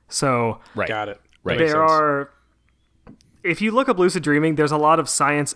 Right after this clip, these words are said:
Speaker 1: and non-science about it, but based on the science end, this is an actual phenomenon that occurs. People can
Speaker 2: Yeah.
Speaker 1: legitimately be aware that they're dreaming, and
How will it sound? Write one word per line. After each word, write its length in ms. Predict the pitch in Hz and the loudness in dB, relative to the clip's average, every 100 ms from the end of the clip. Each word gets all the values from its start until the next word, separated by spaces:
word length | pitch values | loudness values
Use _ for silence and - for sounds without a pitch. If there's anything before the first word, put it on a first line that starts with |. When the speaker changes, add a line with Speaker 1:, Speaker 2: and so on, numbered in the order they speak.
| - | -4
Speaker 1:
and 220 | 151 143 | -2 0
non-science 600 | 135 135 147 156 160 160 | 0 0 0 0 0 -2
about 300 | 170 175 180 | 0 0 0
it, 180 | 196 - | -2 -6
but 480 | - 135 147 139 135 _ _ _ _ - 143 | -10 -2 0 0 -2 _ _ _ _ -20 -8
based 260 | 165 190 - | -2 0 0
on 140 | 202 | -2
the 80 | 156 | -2
science 500 | 143 - 143 165 185 | -4 -2 0 -2 -4
end, 260 | 202 208 196 | -2 -2 -4
this 240 | 147 156 170 | -4 -2 0
is 160 | 165 | 0
an 140 | 151 135 147 | 0 -4 -2
actual 360 | 156 - 147 | -4 -2 -6
phenomenon 520 | 131 139 135 127 123 120 | -4 -2 -2 -2 -4 -4
that 140 | 120 | -6
occurs. 420 | 113 123 - - - _ | -4 -6 -6 -12 -14 _
People 280 | - 151 143 | -6 -4 -4
can 560 | - - 147 139 123 120 | -6 -4 -2 0 -2 -4
Speaker 2:
Yeah. 280 | 208 160 120 | -2 0 -2
Speaker 1:
legitimately 720 | 90 139 143 131 127 127 123 | -2 -2 -2 -2 -2 -2 -2
be 140 | 113 | -2
aware 400 | 123 113 120 117 | -2 0 0 -2
that 140 | 117 113 | -2 -4
they're 100 | 123 | -4
dreaming, 400 | 139 139 127 123 | -2 -2 -2 -4
and 440 | - 156 147 131 | -2 0 0 -2